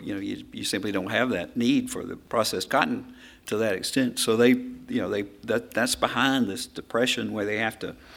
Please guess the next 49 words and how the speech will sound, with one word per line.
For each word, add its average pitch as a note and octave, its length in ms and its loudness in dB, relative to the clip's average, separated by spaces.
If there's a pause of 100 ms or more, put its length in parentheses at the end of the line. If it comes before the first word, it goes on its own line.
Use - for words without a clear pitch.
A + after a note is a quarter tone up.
(400)
start - 420 4
the G2+ 80 -6
stretch A#2+ 320 4
out G#2+ 180 4
system A2 480 -4
and, G2 280 -8 (240)
and A#2 160 2
all A#2 180 6
of G2+ 80 0
that. C3 340 2 (440)
I F3 40 0
think F3 320 0
wars, D3 760 6
I - 40 0
think, - 460 0
uh, A#2 320 0
World F3 240 10
War C#3+ 140 6
Two C3+ 440 2
is, A#2 300 -2
would A#2 240 -2
be, B2+ 100 0
you B2+ 140 4
could B2 140 -2
make A#2+ 140 0
a G2+ 60 -4
better D#3+ 380 2
case A2+ 400 0
for, A2 480 -2 (560)
uh, - 600 -6
for A#2+ 240 2
World C3 280 8
War A#2 180 8
Two C#3 320 2
being A#2 400 0
a G#2 280 -4
bigger B2 840 4 (180)
kind A#2+ 200 -2
of G#2+ 80 -6
long-term A2 520 2
boost G#2+ 300 -2
to G2 100 -6
the F#2 140 -4
economy G#2 480 -4
just A#2+ 240 0
because G#2+ 440 -2
of F2+ 100 -10
the - 80 -6
sheer G2 320 -4